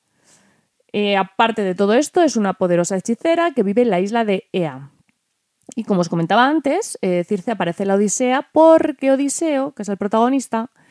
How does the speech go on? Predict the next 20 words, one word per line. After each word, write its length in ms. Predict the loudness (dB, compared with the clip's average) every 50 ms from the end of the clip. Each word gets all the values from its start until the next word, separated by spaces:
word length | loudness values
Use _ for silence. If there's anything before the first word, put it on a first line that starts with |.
| _ _ _ _ _ _ _ -2
hace 340 | 0 0 0 0 0 0
una 160 | 0 0 0 0
parada 400 | 0 0 0 0 0 0 0 0
en 60 | 0
su 160 | 0 0 0
isla 320 | 0 -2 -2 -4 -4 -4
de 80 | -4 -4
camino 360 | -4 -4 -2 -2 0 0 0
a 120 | 0 -2 -4
Ítaca. 560 | -4 -6 -10 -12 -12 -14 -18 -20 -20 -20 -20 _ _ _ _ _ _ _ _ _ _ _ _ -20 _ _ _ _ _ _ _ _ _ _ _ _ _ _ _ _ _ _ _ _
Esto 320 | -4 -2 -2 -2 -2 -2 0
no 60 | 0
es 80 | 0 0
un 100 | -2 -4
spoiler, 420 | -2 -2 -2 -2 -2 -2 0 0
¿eh? 120 | 0 0
Esto 200 | 0 0 -2 -4
es 60 | -2 0
cultura 400 | 0 2 2 2 0 0 -2 -6
clásica. 560 | -8 -10 -10 -10 -12 -10 -10 -12 -12 -12